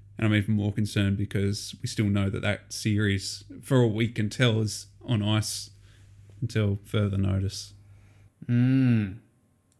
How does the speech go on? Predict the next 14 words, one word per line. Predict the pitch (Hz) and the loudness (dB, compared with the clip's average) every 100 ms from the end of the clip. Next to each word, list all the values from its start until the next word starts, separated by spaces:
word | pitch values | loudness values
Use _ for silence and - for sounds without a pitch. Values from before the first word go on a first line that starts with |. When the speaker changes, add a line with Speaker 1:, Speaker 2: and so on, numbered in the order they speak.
| _ | _
Speaker 2:
Good | - 160 | -8 -8
shout. | - 120 131 - _ - | -4 -2 -2 -6 _ -10
I, | |
d-, | 147 - | -8 -8
I | 170 | -8
did | 107 101 - - | -8 -8 -10 -4
enjoy | 123 131 123 | -4 -2 -2
what | 113 | -4
I | |
played, | 110 - 110 104 | -6 -6 -8 -8
but | 107 98 | -8 -10
yeah, | 107 101 101 | -8 -10 -10
it | |
didn't. | 107 101 98 - | -8 -8 -10 -14